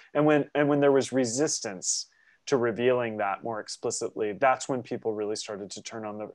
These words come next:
the project and to question the integrity of a group of people who weren't disclosing that, in fact, they were artists. So it, it really, I think, is the beginning in which people began to expect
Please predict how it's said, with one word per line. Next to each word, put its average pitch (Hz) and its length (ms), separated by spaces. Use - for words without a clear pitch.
the - 100
project 175 420
and 165 140
to 131 80
question 143 460
the 123 80
integrity 123 480
of 101 100
a 107 60
group 113 240
of 107 100
people 117 260
who 113 100
weren't 113 220
disclosing 117 680
that, 101 160
in 101 100
fact, 107 240
they 107 80
were 101 180
artists. 127 440
So 120 180
it, 143 200
it 147 140
really, 175 380
I 135 80
think, 135 200
is 135 160
the 127 100
beginning 135 480
in 113 100
which 113 240
people 131 260
began 117 360
to 117 120
expect 107 540